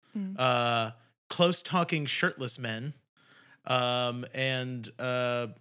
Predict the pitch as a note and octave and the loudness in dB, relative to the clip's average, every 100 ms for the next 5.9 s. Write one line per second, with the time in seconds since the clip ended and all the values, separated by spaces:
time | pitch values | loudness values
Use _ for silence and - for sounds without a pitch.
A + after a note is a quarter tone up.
0 | _ - - D3+ F3+ G3 F3 F3 F3+ F3 | _ -16 -4 0 2 4 4 4 2 0
1 | F3 E3 E3+ D#3+ D#3 D3+ A2+ G#2+ F#2 - | -4 0 2 2 2 2 0 -2 -6 -12
2 | - - - _ A#2+ A#2+ D#3 F3 F3 - | -20 -20 -20 _ -6 -2 2 2 0 0
3 | C#3 C#3+ C#3 B2 - C3 C3 B2+ B2 A#2 | 0 2 0 -4 -4 -2 -2 -2 -4 -4
4 | A2+ - - _ _ _ _ _ _ _ | -6 -10 -14 _ _ _ _ _ _ _
5 | B2+ A#2+ C3 A#2+ A#2+ A2 A#2+ F3 - | -6 -4 -8 -10 -14 -6 -4 -4 -6